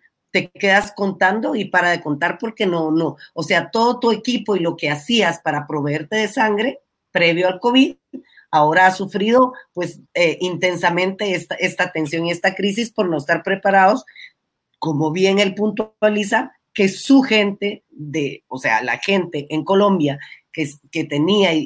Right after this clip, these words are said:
y, y tenía sus colectivos, eh, de donación voluntaria, no han sufrido, mientras que l-, las donaciones intrahospitalarias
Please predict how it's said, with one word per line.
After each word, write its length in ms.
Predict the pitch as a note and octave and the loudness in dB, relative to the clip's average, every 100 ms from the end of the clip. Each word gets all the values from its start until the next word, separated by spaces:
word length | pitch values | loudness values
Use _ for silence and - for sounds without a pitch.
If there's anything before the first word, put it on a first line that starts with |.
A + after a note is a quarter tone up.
| - | -4
y, 280 | E3 C#3 | -8 -8
y 80 | D#3 | -8
tenía 420 | - D3+ F3+ F#3+ | -2 0 4 4
sus 260 | F3+ E3+ - | 2 -2 -2
colectivos, 760 | G3 E3 C#3+ - G#3 F#3+ C#3+ - | 0 0 -2 -2 0 0 -2 -10
eh, 360 | - C#3+ C#3 C3+ | -4 -2 -2 -2
de 140 | C3+ D3 | -4 -2
donación 420 | D3 C3+ C3 D#3+ | 0 0 0 -2
voluntaria, 560 | F#3 G#3+ G3+ G3 G#3 A3 - - | 0 -2 0 0 0 -6 -16 -4
no 140 | G3+ | 0
han 80 | G#3 | 2
sufrido, 540 | G#3 F#3+ G#3 C4 A3 E3+ | 0 -2 2 4 4 2
mientras 340 | D#3 C#3+ C#3+ | -2 -2 -6
que 100 | D#3 | -4
l-, 180 | C#3+ C3 | -6 -4
las 400 | D#3 D3 D3 D3 | -2 0 -2 -2
donaciones 500 | C#3+ C#3 C#3 E3 F3 | -2 -4 -2 -4 -2
intrahospitalarias 1000 | G3 F#3+ E3 - D3 D#3 D3 D3+ F#3+ G#3+ | -4 -4 -6 -4 -6 -4 -2 0 2 0